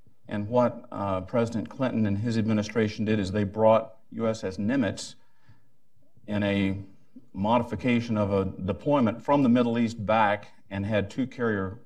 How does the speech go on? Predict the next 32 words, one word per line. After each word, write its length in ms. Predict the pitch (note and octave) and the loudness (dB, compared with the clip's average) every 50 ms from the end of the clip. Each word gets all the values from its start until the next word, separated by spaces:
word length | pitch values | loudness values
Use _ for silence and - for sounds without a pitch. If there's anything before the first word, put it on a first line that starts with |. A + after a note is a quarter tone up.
| - - | -8 -2
battle 260 | A#2 A2+ A#2+ A2+ F#2+ | 2 2 2 2 0
groups, 300 | D#2+ F#2 F2+ E2+ - - | -4 -4 -6 -6 -6 -10
as 140 | G#2 G2 - | -12 -10 -8
they 120 | A2 G#2+ | -8 -6
were 140 | G#2 G2 F#2+ | -6 -8 -8
called 380 | - - G#2 G2 F#2 F2+ F#2 | -2 0 2 2 2 0 -2
then. 340 | A2 A#2 A#2+ G2 F#2 F#2+ F#2+ - - - - - - - - - - - - - - - - - | -4 -2 -2 -2 -4 -6 -8 -10 -14 -20 -20 -20 -20 -20 -20 -20 -20 -20 -20 -20 -20 -20 -10 0
And 120 | A#2+ A#2 | 2 4
this 160 | A#2+ B2+ B2 - | 4 4 2 0
was 220 | C#3 C3 A#2 A#2 | -2 -2 -2 0
the 80 | A#2+ A#2+ | 0 2
beginning, 420 | A#2 A#2+ G#2+ A2+ C3 C3 B2 A2+ | 4 4 4 4 4 4 4 2
the 80 | G#2+ G#2+ | 0 -2
first 320 | - D3+ C#3+ C#3 C#3 - | 2 2 2 2 0 -2
time 480 | D#3 C#3 B2+ B2 A#2 A2+ A2+ A2+ A2+ - - - - - - - - | 0 2 2 4 4 2 0 -4 -6 -12 -16 -20 -20 -20 -20 -6 0
that 360 | A#2 A2 G#2+ G#2 G2+ - - - - - - - - | 2 2 2 2 0 -4 -14 -18 -20 -20 -20 -20 -16
I 120 | - G#2+ G#2 | -10 -10 -8
think 180 | - B2+ A2 | -6 -6 -6
the 80 | - G2 | -6 -8
P 160 | - - C#3 | -6 0 4
R 140 | B2 A2+ A2+ | 4 4 4
C 180 | - - C#3 B2 | 2 -2 -2 0
military 460 | A#2 A#2+ A2 A#2 A#2 - C3 A#2+ A2 | 2 2 2 0 0 0 -2 -2 0
looked 260 | A2 A#2 A#2 A#2 - | 2 2 2 0 0
and 100 | G2 F#2 | -6 -6
said, 160 | - G#2+ G2 | -6 -6 -6
"We 120 | G2+ G#2+ G#2+ | -4 -4 -2
don't 180 | B2 C3 - | -2 -2 -2
really 260 | - A2+ A#2+ A2+ G#2 | 0 0 2 2 0
have 220 | A#2 B2 A2+ G#2+ G2+ | 2 2 2 2 0
a 60 | F#2+ | -2
capability." 840 | - - B2 A2+ G#2+ - F2 F2 A2+ A#2 A2+ A2+ G#2 G2+ G2 F#2 | -8 -6 -4 -4 -2 -4 -4 -2 0 0 2 2 2 2 0 -2